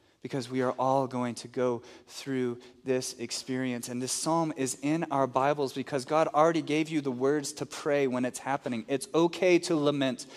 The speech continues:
to God. Lament to ju-, means just to pour out all of your sadness, all of your mourning, all of your grief, to take it right to God. God is saying, "Do that. I want you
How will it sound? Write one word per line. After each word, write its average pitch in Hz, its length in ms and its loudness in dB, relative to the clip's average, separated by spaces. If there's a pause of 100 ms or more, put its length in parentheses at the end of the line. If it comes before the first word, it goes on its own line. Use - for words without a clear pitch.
(220)
to 143 120 0
God. 120 280 4
Lament 147 380 0
to 156 100 -4
ju-, 151 160 -4
means 170 280 -2
just 165 220 -4
to 156 60 -6
pour 208 540 6
out 202 240 8 (400)
all 208 240 10
of 208 100 4
your 202 120 4
sadness, 175 480 4
all 220 260 8
of 185 100 4
your 190 120 6
mourning, 180 420 2
all 208 200 10
of 185 120 6
your 180 140 10
grief, 180 320 4
to 180 100 2
take 190 240 4
it 190 140 4 (240)
right 226 320 8 (220)
to 226 420 2 (200)
God. 208 400 8
God 233 200 8
is 214 100 6
saying, 233 460 4
"Do 311 260 4
that. 185 640 4 (840)
I 170 120 -2
want 175 500 -2
you 127 220 -2